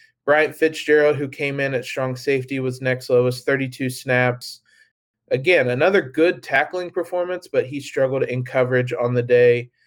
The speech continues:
Marcelino McCreary Ball actually comes in at fifty-seven point four. Now, these are all relative. Fifty-seven point four would have been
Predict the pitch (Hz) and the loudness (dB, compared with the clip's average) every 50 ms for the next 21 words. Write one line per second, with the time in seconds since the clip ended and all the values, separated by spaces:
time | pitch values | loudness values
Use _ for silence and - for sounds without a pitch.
0 | _ _ _ _ _ 131 170 190 - 233 226 240 247 240 233 214 196 208 - 190 | _ _ _ _ _ -2 -2 0 -2 0 2 4 4 4 2 2 -2 -2 0 2
1 | 185 185 170 147 110 143 151 170 151 123 117 120 123 123 - 131 127 127 - 131 | 2 4 2 2 2 4 4 4 4 4 2 0 -2 -4 -6 -6 -6 -2 -2 -4
2 | 127 127 131 131 127 123 120 - - 139 - - 135 127 127 - 131 127 131 127 | -2 0 -2 0 -2 -2 -6 -8 -14 -14 -10 -10 -10 -8 -2 -2 -2 -2 -2 -6
3 | 123 - 127 123 123 - _ 127 123 123 123 123 123 127 135 180 220 220 240 233 | -6 -6 -6 -6 -6 -6 _ 0 2 2 2 2 0 0 2 0 0 2 4 4
4 | 220 190 147 135 143 143 170 180 175 - 185 180 175 - 190 190 196 185 156 - | 4 4 4 4 4 4 4 2 2 0 -2 -2 0 -2 -2 -2 -2 -8 -4 0
5 | 156 156 160 156 127 170 170 147 123 - 147 151 160 165 156 151 147 135 135 139 | 0 0 0 -2 0 0 0 0 0 0 4 4 6 6 4 2 0 0 0 -2
6 | 135 131 131 131 127 123 | -4 -4 -4 -6 -8 -10